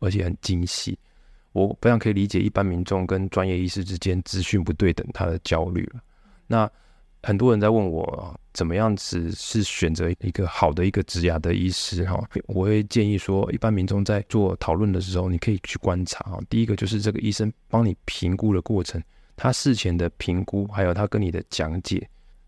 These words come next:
资讯是不是充足的，有没有花时间真的好好的去看你全口的状况，而不是只有看你缺哪边牙齿，然后就马上要植牙。那还有没有事前用一些断层扫描，或者是，呃，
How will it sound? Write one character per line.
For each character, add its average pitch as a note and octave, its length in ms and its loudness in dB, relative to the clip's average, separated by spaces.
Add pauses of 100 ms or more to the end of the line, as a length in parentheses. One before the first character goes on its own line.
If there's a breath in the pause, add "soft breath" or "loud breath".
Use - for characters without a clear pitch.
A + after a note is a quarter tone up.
资 G#2+ 160 -2
讯 G2 240 2
是 - 160 -2
不 F2+ 80 -2
是 F#2+ 160 -2
充 F#2+ 320 2
足 F#2+ 180 -4
的， - 160 -8
有 - 140 -2
没 G2+ 80 2
有 G#2 40 -2
花 G2+ 240 0
时 F#2+ 140 -4
间 F2 180 -2
真 G#2 160 0
的 G2+ 80 0
好 F2+ 200 -2
好 F2+ 160 0
的 E2 60 0
去 F2+ 140 -2
看 F#2+ 220 0
你 E2 160 0 (260)
全 G2 220 0
口 F2+ 160 0
的 E2 80 0
状 F#2 220 0
况， F#2 180 -4
而 F#2 60 -2
不 G2+ 100 2
是 A#2 60 2
只 G#2+ 160 0
有 E2+ 40 4
看 G2+ 200 0
你 E2+ 100 -2 (300)
缺 - 260 2
哪 F2+ 200 2
边 F#2+ 420 0
牙 F2+ 160 0
齿， - 180 -4
然 F2 100 2
后 F2 60 0
就 F2+ 140 -2
马 F2+ 120 -6
上 - 160 -4
要 F2 200 -2
植 F2+ 240 -8
牙。 - 160 -10 (360)
那 G2 120 -2
还 G2 160 4
有 F2 100 2
没 F#2+ 100 2
有 F#2 140 2
事 G#2 180 -2
前 F2 240 -2
用 F#2+ 160 -2
一 F2+ 40 -2
些 F2+ 160 -2
断 - 180 0
层 F2+ 140 -4
扫 E2+ 200 0
描， E2 300 0
或 F#2 100 -2
者 F2+ 140 -2
是， F2 240 -4 (380)
呃， F2 200 -2